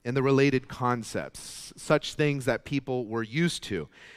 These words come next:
And so for us, um, we have to kinda look into those things because we don't necessarily connect to the idea of harvest time, especially from a vocational concept, because we don't,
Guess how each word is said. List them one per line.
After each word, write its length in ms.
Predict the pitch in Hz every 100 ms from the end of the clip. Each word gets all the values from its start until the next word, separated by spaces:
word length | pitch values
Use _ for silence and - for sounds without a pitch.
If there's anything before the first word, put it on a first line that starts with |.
| - - _ -
And 140 | 160
so 300 | 185 170 156
for 240 | 147 185
us, 580 | 190 208 170 - - - 151
um, 280 | 135 131
we 100 | 135
have 140 | 151 151
to 80 | -
kinda 380 | 156 151 135 131
look 300 | 151 165 254
into 160 | 160 131
those 200 | 110 104
things 280 | 131 113 113
because 360 | 131 156 143
we 200 | 127 151
don't 160 | 196 214
necessarily 580 | 190 170 170 180 160 151
connect 580 | - - 175 175 - -
to 100 | 165
the 160 | 143
idea 400 | 143 135 147 147
of 240 | 139 131 113
harvest 500 | - 165 165 160 -
time, 380 | 120 113 110 110 - - -
especially 560 | 156 - 196 196 202 180
from 220 | 170 156
a 60 |
vocational 720 | 139 139 139 175 220 - 165 127
concept, 600 | - 117 110 139 131 151
because 300 | 151 160 127
we 180 | 135 180
don't, 220 | 196